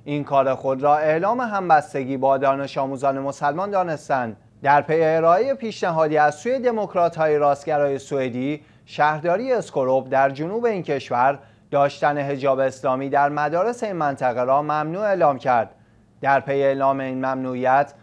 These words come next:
معلمان غیر مسلمان به نشانهٔ اعتراض اقدام به گذاشتن پوشیه کردند.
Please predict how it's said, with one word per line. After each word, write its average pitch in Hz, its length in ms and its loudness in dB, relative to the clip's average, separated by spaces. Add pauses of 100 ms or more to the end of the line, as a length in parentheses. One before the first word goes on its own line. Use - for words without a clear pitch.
(200)
معلمان 143 680 0
غیر 214 240 -2
مسلمان 135 680 -2
به 135 120 -2
نشانهٔ 160 480 -4
اعتراض 143 720 0 (320)
اقدام 139 500 0
به 143 80 -2
گذاشتن 135 600 0
پوشیه 165 480 -8
کردند. 143 540 0